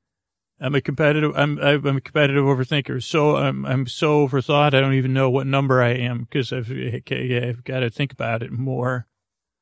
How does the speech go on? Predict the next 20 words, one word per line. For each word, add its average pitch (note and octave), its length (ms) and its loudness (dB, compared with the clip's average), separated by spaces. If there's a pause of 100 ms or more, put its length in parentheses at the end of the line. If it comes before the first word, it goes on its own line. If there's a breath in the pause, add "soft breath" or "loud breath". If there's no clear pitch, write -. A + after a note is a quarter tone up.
(480)
Uh, A#2+ 400 -2
but C#3+ 160 -4
yeah, C#3+ 440 2
I'm C3+ 140 0
on C#3+ 160 2
the C#3+ 80 0
overthinker, C#3+ 600 0
I'm C#3 180 0
a C3+ 80 -4
s-, C#3 120 -8
overthinker D3+ 680 -2
circuit, D#3+ 440 2
which B2 220 -2
is B2+ 100 0
just C3+ 240 -2
<laughs> C#3+ 80 2
running A#2 240 4
in B2 80 2
circles, - 920 0
uh, C3 380 0